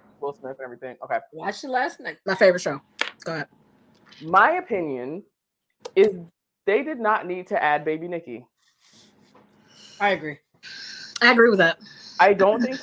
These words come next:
Speaker 1: he added much to the show.
Speaker 3: So she was pregnant in real life.
Speaker 2: Yeah.
Speaker 1: Okay.
Speaker 2: And they
Speaker 3: Yeah,
Speaker 2: were
Speaker 3: do
Speaker 2: trying to
Speaker 3: something.
Speaker 2: write him in so he could stay pregnant.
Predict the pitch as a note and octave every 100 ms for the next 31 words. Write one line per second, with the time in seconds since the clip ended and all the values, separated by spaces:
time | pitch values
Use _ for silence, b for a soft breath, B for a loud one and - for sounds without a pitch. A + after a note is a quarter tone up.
0 | C4 B3+ D3+ D#3+ E3+ F3 D#3 C3 C3 _
1 | _ C#3+ C3+ D3 D#3 - - _ - B
2 | B B - - D4+ C#4+ C4+ A#3+ G#3 -
3 | - _ _ _ - F#4+ A4+ - D#4+ C4
4 | G#3+ F3+ E3 E3 C#3 _ _ _ _ F#3
5 | G#3 E3+ D3+ - - _ _ _ - -
6 | _ _ _ _ _ _ _ _ _ _
7 | D#3 - G3 G3+ G3+ F#3 F#3 G#3 F#3+ F3
8 | G3 F#3+ G3+ F3+ F3 G#3 F#3+ D#3+ C5 F4+
9 | B4+ - C5+ - C5 - D#3+ D#3+ F#3 D#3+
10 | C3+